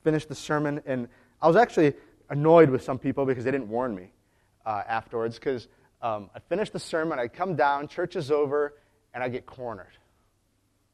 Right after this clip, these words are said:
Some guy corners me in a corner, and it's funny because I'm in the corner, right? So I'm, I'm kinda my cor-, I'm backed up in the corner. He's facing me.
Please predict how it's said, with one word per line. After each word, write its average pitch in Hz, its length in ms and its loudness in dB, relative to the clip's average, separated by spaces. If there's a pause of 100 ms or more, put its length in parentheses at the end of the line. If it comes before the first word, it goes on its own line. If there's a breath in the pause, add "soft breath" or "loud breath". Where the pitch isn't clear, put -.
(500)
Some 151 260 -8
guy 131 220 -2
corners 127 420 -12
me 135 140 -16 (760)
in 135 100 -14
a 156 40 -10
corner, 131 400 -12 (320 soft breath)
and 151 100 -6
it's 185 140 -2
funny 156 400 4
because 147 300 -2 (100)
I'm 220 180 4
in 226 60 2
the 170 80 2
corner, 156 340 -2
right? 120 220 0
So 147 240 -4
I'm, 151 260 -4
I'm 165 140 -4
kinda 165 200 -4
my 127 180 -4
cor-, - 200 -14
I'm 151 160 -2
backed 151 240 0
up 170 120 -6
in 156 40 -6
the 151 60 -6
corner. 143 540 -4
He's 170 160 -8
facing 156 400 -4
me. 123 220 -8